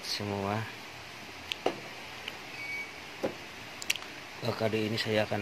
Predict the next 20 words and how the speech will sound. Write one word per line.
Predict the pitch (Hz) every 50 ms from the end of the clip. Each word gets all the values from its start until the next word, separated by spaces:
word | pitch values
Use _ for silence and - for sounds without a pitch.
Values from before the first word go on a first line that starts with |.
| 104
men-share | 107 107 104 107 104 - - 123 120 123 120 117 117
atau | - - 98
membagikan, | 107 107 104 98 98 98 87 - 95 92 87 - - - 110 117 120 113
ya, | 98
walaupun | 101 98 98 95 98 - - 98
ini | 95 87 95 98 98 98 98 98 98 95
sudah | - - 95 92 - 90 90 92
dipakai, | - 92 92 - - 92 92 90 87 - - - - 107 113 117 120 120 123 117 110 - - - - - - - - - - -
kebetulan | 85 - - 87 - - 90 90 90 90
saya | - 95 87 87 90 87
kepingin | - 90 - 95 92 90 90 90 90 90
ngonten, | 90 87 87 87 87 82 - - 127 131 131 127 123 120 113 104
ya | 101 92 90
udah, | 92 90 85 - 104 104 101 98
ngonten | 98 98 95 101 98
seadanya. | - - 98 98 98 - - 92 90 87 87 90 92 98 104 104 101 101 92 90 - - - - - - - - - - - - - - - - - -
Jadi | 85 78 92 95 92
nggak | 85 87 82
apa-apa | - 98 92 92 90 - - - 95 98 104 101 117
lah, | 110 110